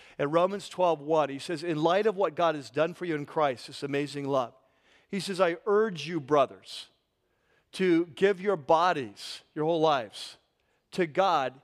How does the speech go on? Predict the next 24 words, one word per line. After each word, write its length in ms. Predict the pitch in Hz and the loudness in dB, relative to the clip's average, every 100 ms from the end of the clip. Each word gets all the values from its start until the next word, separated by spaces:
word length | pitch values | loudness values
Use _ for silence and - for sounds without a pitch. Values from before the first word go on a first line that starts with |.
| _ _ _ | _ _ _
as 240 | 170 160 | 2 2
an 80 | 170 | -4
acceptable 720 | 156 - - 202 - 202 185 175 | -10 -6 0 0 0 -2 -2 2
act 360 | 175 160 - | 2 0 -2
of 180 | 180 143 | -6 -6
spiritual 720 | - - 175 175 165 170 151 | -10 -6 -2 -2 -2 -2 -2
worship." 640 | 135 151 151 - 113 - _ _ _ _ _ _ - | 0 -2 -2 -4 -6 -6 _ _ _ _ _ _ -6
Okay, 240 | 165 156 | -2 -2
so 300 | - 180 156 - - _ | 0 0 0 -4 -20 _
he 80 | 170 | -4
says, 180 | 165 147 | -2 0
"You're, 80 | 175 | 0
you're 140 | 175 156 | 0 -4
Christ 540 | - - 202 202 - | -6 0 2 0 -2
followers 400 | 185 151 139 127 | 2 2 0 -4
now. 100 | 139 | -6
You're 140 | 135 | -4
gonna 120 | 160 147 | -4 -2
live 280 | 156 196 | 0 0
a 20 | 196 | 2
life 260 | 180 160 | 2 2
of 120 | 165 | -2
work." 140 | 175 165 | -6 -4
So 260 | 196 160 | -2 -2